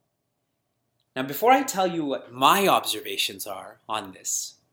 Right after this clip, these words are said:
I'll tell you the six categories and you can assign numbers, okay? We'll go from young to old. Here are the six categories. Those who are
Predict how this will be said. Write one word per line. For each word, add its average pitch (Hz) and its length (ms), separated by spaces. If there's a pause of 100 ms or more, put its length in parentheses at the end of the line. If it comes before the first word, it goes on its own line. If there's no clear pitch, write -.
(580)
I'll 135 160
tell 202 160
you 190 100
the 156 140
six - 340
categories 117 640
and 117 100
you 135 120
can 156 100
assign 113 420
numbers, 98 520
okay? 151 320 (2250)
We'll 135 120
go 139 100
from 123 320 (340)
young 170 280
to 147 120
old. - 440 (480)
Here 143 140
are 143 60
the 147 60
six - 300
categories. - 720 (1120)
Those 165 380
who 165 120
are 147 300